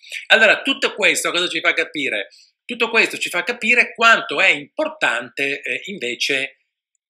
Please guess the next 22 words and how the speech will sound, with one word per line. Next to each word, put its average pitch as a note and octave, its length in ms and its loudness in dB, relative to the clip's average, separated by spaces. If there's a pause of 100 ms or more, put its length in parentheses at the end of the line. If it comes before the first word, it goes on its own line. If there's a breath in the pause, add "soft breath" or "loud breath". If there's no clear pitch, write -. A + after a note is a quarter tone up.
(280)
favorire B2+ 840 0
il C#3+ 120 -12
processo B2 720 -4
di A#2 300 -8
individuazione. G#2+ 880 -12
Beh, - 200 -6
mi D#3 100 -2
auguro G3 340 2
che - 220 -4
intanto G3 400 2
le A#2+ 120 -6
cose D#3+ 280 -4
che C3+ 100 -6
vi - 100 -6
ho D#3 80 -8
detto D#3 280 -6
fin B2+ 240 -14
qui A#3 260 -8
siano, C#3+ 520 -4 (260 loud breath)
eh, G2+ 460 -8
tutte E3 300 -8
chiare, A3+ 640 2